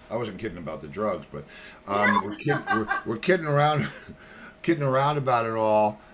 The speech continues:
Um, but this is incredibly interesting. When I see things like that from so long ago,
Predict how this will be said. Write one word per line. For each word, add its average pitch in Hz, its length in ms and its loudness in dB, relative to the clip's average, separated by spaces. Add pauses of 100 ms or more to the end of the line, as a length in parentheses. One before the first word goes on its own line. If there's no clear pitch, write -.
(140)
Um, 110 380 4
but 127 260 0
this 139 200 -2
is 113 100 -6
incredibly 131 720 0
interesting. 113 440 -4
When 110 100 0
I 110 80 0
see 190 280 -4
things 139 360 -4
like 107 280 -4
that 101 340 -4 (360)
from 120 260 -4
so - 380 2
long 143 440 2
ago, 104 600 0